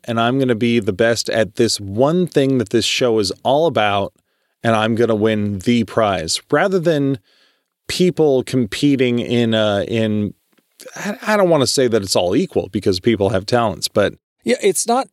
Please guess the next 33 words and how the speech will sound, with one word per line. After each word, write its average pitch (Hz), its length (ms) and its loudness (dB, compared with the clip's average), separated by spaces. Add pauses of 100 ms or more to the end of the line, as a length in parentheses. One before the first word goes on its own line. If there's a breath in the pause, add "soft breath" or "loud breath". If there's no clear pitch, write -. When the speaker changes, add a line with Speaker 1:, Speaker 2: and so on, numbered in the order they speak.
(220)
Speaker 2:
serialized. 123 1120 -4 (440)
I 139 80 2
think 190 240 0
that's 175 240 0
important 175 500 0
to 131 60 -2
me, 110 160 0
is 110 140 0
that, 127 180 0
like, 127 140 0
they 131 100 2
got 135 200 2
new 151 160 4
Speaker 1:
Oh. 143 40 -2
Speaker 2:
contestants 147 760 -2
every 139 280 0
time. 139 360 -4
'Cause 147 120 -4
stuff 226 220 -2
like, 185 280 0 (220)
one 175 160 4
of 170 60 2
the 160 80 2
other 190 120 2
ones 156 180 0
that 127 80 0
I 120 60 0
thought 120 180 2
of 127 60 0
was, 123 140 -2
like, 120 160 -4 (180)
Impractical 135 640 0
Jokers. 147 600 -2